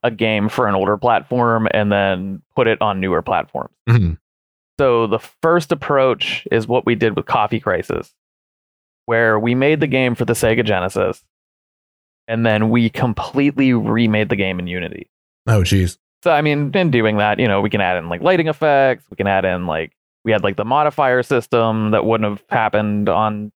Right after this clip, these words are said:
Speaker 1: the Genesis,
Speaker 2: Mm-hmm.
Speaker 1: and we, we could do a lot of cool things that we had ideas, ideas for when we were making the Genesis game that we weren't gonna be able to pull off. And so, um, that's one way we do it. And then the other way we do it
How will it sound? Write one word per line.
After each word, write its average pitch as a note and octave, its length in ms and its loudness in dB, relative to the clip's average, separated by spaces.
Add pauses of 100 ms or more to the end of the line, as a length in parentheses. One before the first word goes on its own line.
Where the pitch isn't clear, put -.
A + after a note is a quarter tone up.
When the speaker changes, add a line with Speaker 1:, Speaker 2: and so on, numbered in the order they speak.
(280)
Speaker 1:
the A2+ 80 -2
Genesis, G#2 720 -2
Speaker 2:
Mm-hmm. - 140 0
Speaker 1:
and G2 380 2 (520)
we, C#3 140 -4
we E3+ 160 2
could E3 100 0
do F3+ 160 2
a - 20 4
lot B2 280 2
of G#2+ 160 -4
cool B2+ 320 0
things A2 420 0
that A2 160 2
we A2+ 100 0
had A2+ 300 0
ideas, A2 440 0 (180)
ideas A2+ 320 0 (240)
for B2 280 2
when G#2 160 -2
we G2 120 0
were G2 40 0
making G#2+ 320 0
the A2+ 60 2
Genesis A#2 420 0
game A2 280 0
that F#2+ 140 2
we A2+ 100 2
weren't G#2 280 0
gonna G#2+ 160 -2
be F#2+ 100 -2
able F#2 140 0
to G#2 60 -4
pull F#2+ 240 -2
off. C#2+ 260 -4 (600)
And A#2 240 -6
so, G#2+ 560 2
um, G2 240 0
that's C#3+ 240 2
one A#2+ 180 2
way A2+ 140 2
we G#2 120 0
do G2 180 0
it. G2 180 0 (300)
And A2 120 0
then G#2 220 2
the G2+ 160 0
other C#3+ 260 2
way C3+ 140 2
we A#2 140 0
do A2 240 2
it G#2 200 2